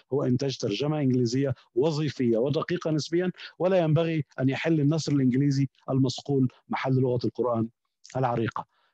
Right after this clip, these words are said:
لقد قورت الاختلافات الطائفية والتفسيرية بين علماء المسلمين أي إجماع إسلامي على نسخة واحدة مترجمة للقرآن الكريم، خاصة وأن معظم المترجمين من المسلمين. هذا طبعا للأسف يعني.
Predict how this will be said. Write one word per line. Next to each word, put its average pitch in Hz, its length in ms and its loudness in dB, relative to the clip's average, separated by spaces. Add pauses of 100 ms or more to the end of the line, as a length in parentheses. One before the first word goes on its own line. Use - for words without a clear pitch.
لقد 135 240 -2
قورت 151 460 -2
الاختلافات 139 520 -2
الطائفية 131 520 -2
والتفسيرية 139 560 -2
بين 139 340 0 (260)
علماء 135 320 -2
المسلمين 143 480 0 (100)
أي 185 240 2
إجماع 147 320 0
إسلامي 151 420 -2 (160)
على 127 200 -2
نسخة 143 300 -2
واحدة 135 360 0
مترجمة 135 460 0 (200)
للقرآن 135 420 0
الكريم، 143 420 0
خاصة 170 560 -2 (200)
وأن 139 200 0
معظم 147 260 0
المترجمين 127 520 0
من 120 100 -2
المسلمين. 98 400 -4 (300)
هذا 139 180 -4
طبعا 139 400 -4
للأسف 123 460 -4
يعني. 87 140 -20